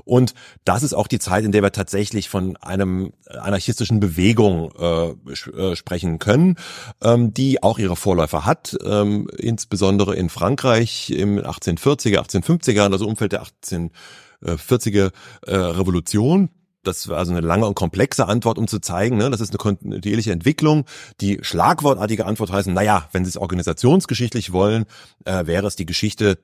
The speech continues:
der ersten Internationalen, also die Internationale Arbeiterassoziation, die achtzehnhundertvierundsechzig in London gegründet wird. Äh, Karl Marx, ähm, schreibt mit an den Statuten und die großen Gegenspieler von Marx sind eben zunächst Proudhon und dann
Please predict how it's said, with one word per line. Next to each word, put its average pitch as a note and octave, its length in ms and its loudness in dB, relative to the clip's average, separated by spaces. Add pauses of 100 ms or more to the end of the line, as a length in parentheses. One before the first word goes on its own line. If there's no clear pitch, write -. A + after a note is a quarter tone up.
der D#2 120 -10
ersten G2 260 -4
Internationalen, E2 840 -2
also D#2+ 180 -4
die E2 180 -2
Internationale D2+ 640 -8
Arbeiterassoziation, G2+ 1200 0 (360)
die F#2 300 -2
achtzehnhundertvierundsechzig F2+ 840 -2
in D#2+ 160 -4 (180)
London G#2+ 560 2
gegründet F#2 480 4
wird. F2+ 340 0
Äh, D2+ 160 -8
Karl D2+ 200 -8
Marx, G2 600 0
ähm, F#2 280 0 (260)
schreibt - 320 -4
mit G#2 220 0
an F#2 100 0
den F2+ 240 0
Statuten A2+ 720 2
und F#2 240 -6
die F2 60 -4
großen F2 280 0
Gegenspieler F#2 520 0
von E2+ 160 -2
Marx E2+ 240 0
sind - 100 -8
eben F2 160 -4
zunächst - 380 -4
Proudhon F2+ 480 0
und E2+ 180 -4
dann F2 180 -2